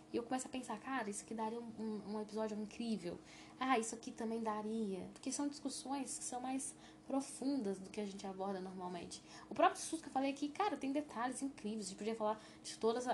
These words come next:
de toda a legislação que acompanha ele, que alicerça a construção do sus e que depois vai ampliando o conceito, né, que, que, que dá vida ao sus ali. Daria um, daria um dia inteiro, hein, ou mais,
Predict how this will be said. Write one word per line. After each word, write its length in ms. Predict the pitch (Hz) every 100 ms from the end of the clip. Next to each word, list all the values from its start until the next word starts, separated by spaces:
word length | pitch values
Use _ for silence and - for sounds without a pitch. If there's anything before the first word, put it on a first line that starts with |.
| -
de 120 | - -
toda 200 | 233 233
a 40 |
legislação 800 | 233 233 226 226 - 185 196 214
que 100 | -
acompanha 540 | - 196 202 208 180
ele, 120 | 190 185
que 100 | -
alicerça 540 | 185 202 - 190 - - - - - -
a 60 | -
construção 400 | 180 - - 175
do 80 |
sus 220 | - - 180
e 40 |
que 80 | -
depois 240 | 190 185
vai 140 | 190 190
ampliando 680 | 196 226 190 180 214 185 - - - -
o 40 |
conceito, 680 | - 196 - 196 247 269 185 - - - -
né, 200 | 180 180 180
que, 140 | - -
que, 180 | - - - - - -
que 140 | - -
dá 200 | 185 196
vida 320 | 190 208 202 190
ao 80 |
sus 360 | - - 190 180
ali. 460 | 175 165 175 185 185 - - - - - -
Daria 280 | 214 214 277
um, 220 | 269 196
daria 300 | 220 233 277
um 100 | 262
dia 240 | 208 254
inteiro, 360 | 247 - 208 196
hein, 160 | 196 196 214
ou 160 | 202
mais, 560 | 196 196 170 - - -